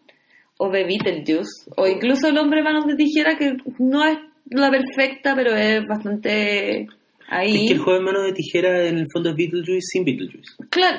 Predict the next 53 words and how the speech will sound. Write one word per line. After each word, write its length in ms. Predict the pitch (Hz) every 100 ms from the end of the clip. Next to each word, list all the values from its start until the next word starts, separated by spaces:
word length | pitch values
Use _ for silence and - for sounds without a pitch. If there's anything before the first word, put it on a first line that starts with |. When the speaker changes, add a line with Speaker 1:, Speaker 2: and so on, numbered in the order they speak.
| -
Speaker 1:
no 200 | 247 302 302 -
sé, 160 | 262
yo 80 | 226
creo 180 | 233 262
que 80 | 269
es 60 |
más 140 | 262 262
como 240 | 262 262
una 100 | 262
historia 280 | 254 254 254
de 60 | 240
amor 240 | 220 220
de 100 | 247
Beetlejuice, 680 | 269 277 285 285 339 - - -
como 160 | 247 247
si 100 | 233
Beetlejuice 460 | 247 269 247 254 -
fuera 180 | 262
un 80 | 262
weón 360 | 254 247 254 254
que 360 | 262 254 247 240 - - - - -
pasable. 540 | 233 214 214 240 285 381 453 - _ _ _ _ _ -
Speaker 2:
Es 160 | 147 -
como 200 | 214 208
si 160 | 180
Beetlejuice 420 | 151 175 196 202 -
fuera 160 | 175
un 80 | 175
weón 160 | 165 175
sin 180 | 175 165
ideas 260 | 160 151 -
propias, 260 | 143 131 -
porque 220 | - 113 123
una 260 | 139 156
de 60 | 156
las 160 | 147
weas, 260 | 139 147 139 - - 123 -
una 160 | 147 143
cosa 220 | 143 -
que 80 | 107
no 100 | 117
hemos 160 | 170
mencionado, 540 | 185 190 196 127 120 - _ _ - - _ -
es 80 | -
que 120 | -
por 180 | 104 95
lejos 500 | 110 185 - 120 -
el 80 | -
personaje 440 | - 107 110 -
más 240 | 101 107 127
inteligente 540 | 123 123 - 139 139
de 120 | 147
Beetlejuice 600 | 151 131 113 123 151 -